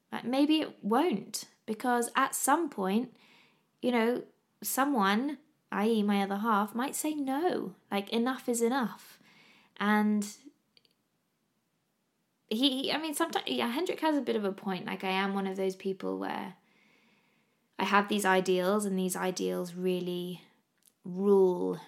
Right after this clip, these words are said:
my actions. And, uh, he does, you know, sometimes say that I'm always looking for what I haven't got. Um, yet I've been working this year more than ever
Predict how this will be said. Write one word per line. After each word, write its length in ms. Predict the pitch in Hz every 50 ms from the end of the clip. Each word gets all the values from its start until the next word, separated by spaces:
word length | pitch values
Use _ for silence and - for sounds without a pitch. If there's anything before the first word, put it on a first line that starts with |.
| - _ _ _ _ _ _ _ _ _ _ _ _ _ _ _ _ _ - - - - - _ _ _ _ -
my 520 | 202 185 180 170 170 170 170 170 170 175 - -
actions. 640 | - - - - - 220 233 294 370 381 370 - - - _ _ _ _ _ _ _ _ _ _ _ _ _ _ _ _ _ _ _ - - -
And, 300 | - 190 190 196 196 190
uh, 300 | 190 185 185 185 185 190 185 180 - _ _ _ _ _ _ _ _ _ _ _ _ _ _
he 140 | - 214 202
does, 440 | 202 202 196 190 190 - - - -
you 80 | 190 185
know, 160 | 180 180 180
sometimes 420 | - 190 185 180 185 185 180 185
say 180 | - 190 180 185
that 140 | 185 - -
I'm 180 | - 180 180
always 440 | - - 180 180 180 175 175 175 -
looking 340 | 185 185 - - 185 180 175
for 560 | 170 - - - 180 175 175 170 170 170 170 - _ -
what 180 | 190 185 180
I 80 | 175 175
haven't 400 | 175 - - 185 185 - 196 -
got. 500 | - - 262 - 269 - - - - - _ _ _ _ - - _ _ _ _ _ _ _ -
Um, 640 | 185 185 180 180 180 175 175 175 180 180 185 220 - -
yet 340 | - 190 196 190 180 - - -
I've 120 | 190 185
been 180 | - 196 190 185
working 360 | 185 185 180 180 - 190 180
this 240 | 175 175 180 - -
year 320 | 185 180 180 180 175 175 - - _ _ _
more 260 | - 190 190 180 180
than 180 | 175 185 180 - -
ever 640 | - 208 208 208 190 202 - 151 143 - - 190 180